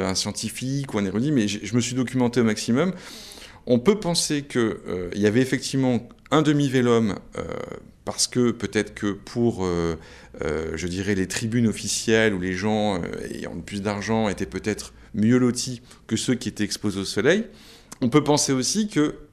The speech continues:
le peintre qui a représenté cet amphithéâtre n'a représenté le vélum que sur la moitié pour comprendre ce qui se fait dans les gradins.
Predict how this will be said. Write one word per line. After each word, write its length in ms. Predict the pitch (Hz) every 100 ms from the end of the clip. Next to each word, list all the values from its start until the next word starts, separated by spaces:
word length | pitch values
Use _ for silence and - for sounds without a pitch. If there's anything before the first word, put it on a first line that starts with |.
| _ - 69
le 300 | 107 117 139
peintre 280 | 139 156 151
qui 120 | -
a 40 | 104
représenté 680 | 107 - 110 110 107 120 117 - -
cet 220 | - 113 110
amphithéâtre 520 | 92 95 104 135 170
n'a 140 | 120
représenté 500 | 117 131 131 131 131
le 80 | 131
vélum 380 | 120 123 117 117
que 160 | 160
sur 160 | 160 -
la 100 | 107
moitié 380 | 104 104 175 202 - -
pour 80 | -
comprendre 300 | - - 165
ce 40 | 170
qui 60 |
se 60 | 123
fait 60 |
dans 60 | 143
les 60 | 135
gradins. 260 | 117 107